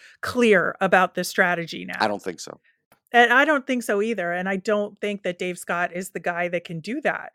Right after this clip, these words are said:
Speaker 1: right now either, that he has not shown, at least in the past, that he has an understanding of what that kind of messaging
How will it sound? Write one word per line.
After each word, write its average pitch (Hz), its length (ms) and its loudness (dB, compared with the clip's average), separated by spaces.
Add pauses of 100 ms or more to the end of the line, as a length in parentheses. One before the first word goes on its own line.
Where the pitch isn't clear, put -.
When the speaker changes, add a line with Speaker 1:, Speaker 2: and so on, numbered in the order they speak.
Speaker 1:
right 175 240 -4
now 180 220 -4
either, 196 480 -6
that 190 220 -2
he 254 180 -6
has 220 180 0
not 196 300 -4
shown, 185 400 -6
at 180 80 -14
least 208 260 -6
in 175 120 -10
the - 80 -14
past, - 600 -12 (400)
that 202 220 0
he 196 600 -8
has 202 220 -2
an 190 100 -2
understanding 185 920 -4
of 170 180 -6
what 180 380 0
that 180 180 -2
kind 180 240 -6
of 170 140 -8
messaging 175 680 -4